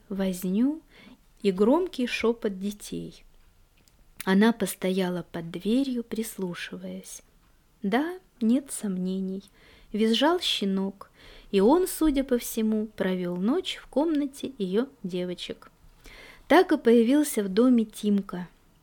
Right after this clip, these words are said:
ведь невозможно было его теперь выставить, когда дети вернулись домой. Потом папа и мама тоже полюбили его.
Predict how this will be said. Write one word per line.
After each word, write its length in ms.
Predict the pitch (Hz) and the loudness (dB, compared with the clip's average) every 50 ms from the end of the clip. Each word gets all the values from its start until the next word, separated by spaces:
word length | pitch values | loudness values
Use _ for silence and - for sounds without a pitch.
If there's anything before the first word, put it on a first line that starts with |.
| _ | _
ведь 180 | - 196 202 - | -4 -4 -4 0
невозможно 880 | 214 208 202 196 196 190 190 196 196 233 302 349 359 311 294 254 247 226 | 0 0 2 2 0 0 0 2 2 4 4 4 4 4 4 4 2 2
было 280 | 202 208 247 254 240 | 2 2 2 4 4
его 280 | 220 214 208 208 214 226 | 4 4 4 2 0 -2
теперь 460 | 220 - 202 - - 214 220 208 190 | -2 -4 -8 -4 -2 0 2 2 2
выставить, 680 | 185 214 247 262 254 - - - 196 190 185 185 - | 2 2 2 2 0 -2 -4 -6 -6 -4 -6 -6 -8
когда 380 | - - 175 180 180 180 175 170 | -8 -8 -8 -6 -6 -6 -6 -6
дети 400 | 170 185 202 233 233 - - 196 | -6 -4 -4 -4 -4 -4 -6 -8
вернулись 560 | 185 180 175 185 175 185 185 185 196 190 185 | -6 -6 -6 -6 -6 -4 -4 -4 -4 -6 -6
домой. 580 | 180 170 175 170 175 170 170 170 170 175 180 - _ _ _ _ _ _ _ - - - - - - - - - | -8 -12 -10 -10 -10 -10 -10 -10 -12 -14 -14 -18 _ _ _ _ _ _ _ -20 -20 -20 -20 -20 -20 -20 -12 -4
Потом 500 | - 190 196 202 - 285 311 330 302 294 | -2 -2 0 0 2 2 4 4 4 2
папа 420 | 277 - 240 254 254 254 - 202 | 2 2 2 2 2 2 0 0
и 60 | 196 196 | 0 2
мама 460 | 208 233 262 294 302 277 262 254 254 - | 2 4 4 4 4 2 2 0 0 0
тоже 340 | - 311 330 339 294 254 214 | 2 2 4 4 2 0 -4
полюбили 680 | - - 185 185 185 180 175 185 185 180 175 170 170 | -4 -6 -6 -4 -4 -4 -4 -6 -8 -8 -8 -8 -10
его. 400 | 165 170 170 170 - 165 170 180 | -10 -10 -12 -12 -12 -12 -12 -12